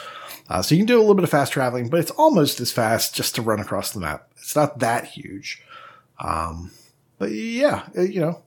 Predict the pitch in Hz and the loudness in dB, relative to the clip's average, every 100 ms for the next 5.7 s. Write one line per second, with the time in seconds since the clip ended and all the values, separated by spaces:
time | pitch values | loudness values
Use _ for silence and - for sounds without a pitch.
0 | _ - - 240 202 262 196 202 202 196 | _ -18 -12 -6 -2 2 6 6 6 4
1 | 190 165 175 - 139 131 143 139 139 - | 4 2 2 2 2 2 0 -2 -6 -8
2 | - - - _ - 104 101 98 101 - | -20 -20 -20 _ -4 0 0 -2 -6 -10
3 | - 117 113 101 120 135 139 135 123 123 | -4 -2 -2 -2 0 4 4 2 -2 -4
4 | 123 131 120 127 110 110 107 - 107 117 | -4 -2 0 2 2 0 -4 -4 -4 -4
5 | - - 120 110 104 104 104 | -8 -10 -4 -2 -2 -4 -8